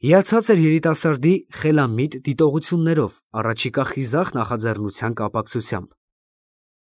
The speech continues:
Եվ արվեստանոց վերադառնալով ասաց, որ իր աշակերտը կարող էր մեծ զորավար դառնալ,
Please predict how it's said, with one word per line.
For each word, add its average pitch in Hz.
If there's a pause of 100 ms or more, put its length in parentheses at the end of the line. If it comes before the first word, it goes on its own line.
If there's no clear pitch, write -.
Եվ 110
արվեստանոց 156
վերադառնալով 127
ասաց, 120 (1000)
որ 120
իր 202
աշակերտը 165 (560)
կարող 139
էր 131
մեծ 113
զորավար 147
դառնալ, 95